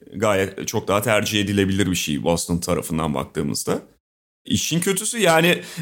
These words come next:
<laughs> şey tehlikesi de var abi. Bak onu da konuşmadık ilk üçü konuşurken. Yani onu kimse istemiyor. Hangi takımlar kendini buna göre ayarlar bilmiyorum da sonuçta Boston Celtics hala mesela yukarıya da tırmanabilir.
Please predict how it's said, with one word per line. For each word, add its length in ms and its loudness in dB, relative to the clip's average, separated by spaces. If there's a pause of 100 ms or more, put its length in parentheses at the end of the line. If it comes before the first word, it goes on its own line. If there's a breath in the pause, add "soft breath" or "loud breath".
<laughs> 400 -6
şey 260 2
tehlikesi 520 0
de 100 2
var 100 4
abi. 180 0
Bak 200 0
onu 160 4
da 100 0
konuşmadık 600 0
ilk 240 -4
üçü 160 -8
konuşurken. 800 -4 (460 loud breath)
Yani 220 2
onu 200 2
kimse 340 -2
istemiyor. 640 2 (340)
Hangi 280 2
takımlar 440 2
kendini 360 2
buna 160 4
göre 200 2
ayarlar 540 2
bilmiyorum 360 -2
da 60 0
sonuçta 400 -4
Boston 320 -2
Celtics 580 -2
hala 360 2
mesela 300 -2
yukarıya 420 2
da 100 0
tırmanabilir. 640 -6